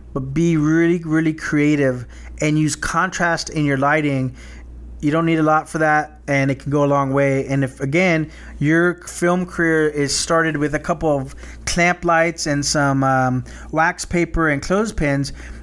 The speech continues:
you're gonna get real good at knowing what you can and cannot do with nothing. So reach for the stars and land on the moon. Uh, and the second one, the ver-, second to last thing that he says is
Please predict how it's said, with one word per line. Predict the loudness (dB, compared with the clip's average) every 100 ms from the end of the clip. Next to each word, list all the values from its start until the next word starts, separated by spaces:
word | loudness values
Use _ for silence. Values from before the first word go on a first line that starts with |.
| -6
you're | -2
gonna | 0 2
get | 0
real | 0 0
good | 0 0
at | 0
knowing | 2 2 2 2
what | 0
you | -2
can | -4 0 2 0
and | 0
cannot | 0 0 0 -4 -10 -8 -2
do | 2 2
with | 2 0
nothing. | 0 2 0 -2 -6 -8 -14 -18 -16 -8
So | -2 2 4 4 2
reach | 0 0 0 0
for | 0
the | 0
stars | 2 4 4 2
and | 0
land | 2 2
on | 2
the | 2
moon. | 2 2 0 -4 -12 -20 -20 -18 -18 -16 -16 -16 -16 -18 -4
Uh, | 2 4 6 4 2
and | 0 2
the |
second | 0 0 0 0
one, | 2 4 4 2
the | 0
ver-, | 0 -2
second | 0 -2 0
to | 2
last | 4 2
thing | 0 0
that | 2
he | 2
says | 2 2 2 2
is | 0 -2